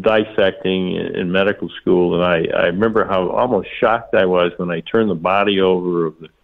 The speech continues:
of the cadaver, and the, the buttocks is flat, and the back is flat, and you go to a morgue, you'd find the same thing.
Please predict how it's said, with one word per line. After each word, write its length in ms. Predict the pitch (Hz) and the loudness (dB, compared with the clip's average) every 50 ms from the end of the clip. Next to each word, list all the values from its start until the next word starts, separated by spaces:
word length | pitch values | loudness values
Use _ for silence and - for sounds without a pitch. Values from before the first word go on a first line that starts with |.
| _ - - - _ _ _ _ _ _ - | _ -20 -20 -20 _ _ _ _ _ _ -8
of 140 | 90 82 82 | -6 -4 -2
the 100 | 82 80 | -2 -2
cadaver, 720 | - 82 80 87 98 101 104 107 104 95 92 90 87 85 | -2 -2 0 2 2 2 4 2 2 2 0 0 0 -2
and 160 | 82 82 82 | -4 -4 -4
the, 280 | 85 82 82 85 90 90 92 | -4 -4 -4 -4 -4 -4 -2
the 100 | 85 78 | -4 -4
buttocks 420 | - 101 104 107 104 101 - - - | -2 -2 0 0 0 0 -2 -4 -6
is 100 | 107 - - - | -6 -6 -6 -4
flat, 380 | - 101 95 92 90 87 - - | -2 0 2 2 2 0 -2 -6
and 80 | - 76 | -16 -18
the 60 | 64 | -6
back 360 | - 92 95 98 98 - - | -2 0 2 2 0 0 -4
is 80 | 95 - - - - | -8 -8 -8 -4 -2
flat, 400 | 95 92 92 90 90 - - _ _ _ - _ _ _ _ | 0 2 2 2 0 -2 -4 _ _ _ -20 _ _ _ _
and 260 | - - - 101 95 | -10 -6 -4 -2 0
you 80 | 98 101 | 0 0
go 140 | 98 110 107 | 2 2 4
to 80 | 101 | 4
a 80 | 92 85 | 2 0
morgue, 460 | 80 80 87 90 92 95 92 90 82 | 0 0 0 2 2 4 2 0 -2
you'd 140 | 82 - - | -4 -10 -8
find 260 | - - 92 87 85 | -6 -4 -2 -2 -2
the 120 | 82 80 - | -4 -4 -4
same 240 | - 95 90 85 80 | -2 -2 -2 -2 -2
thing. 380 | - - 123 120 113 104 101 | -4 -2 0 2 2 2 0